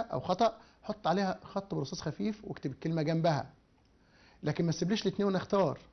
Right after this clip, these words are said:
تمام؟ طيب، آه، كمان،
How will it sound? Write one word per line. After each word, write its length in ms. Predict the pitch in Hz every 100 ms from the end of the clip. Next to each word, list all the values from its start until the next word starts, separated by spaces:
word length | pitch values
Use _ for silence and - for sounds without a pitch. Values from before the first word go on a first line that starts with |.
| _ _ -
تمام؟ 340 | 156 220 277 - - _ _ _ _
طيب، 220 | - 131 120 - - - -
آه، 360 | 160 156 160
كمان، 600 | 156 170 185 233 233 220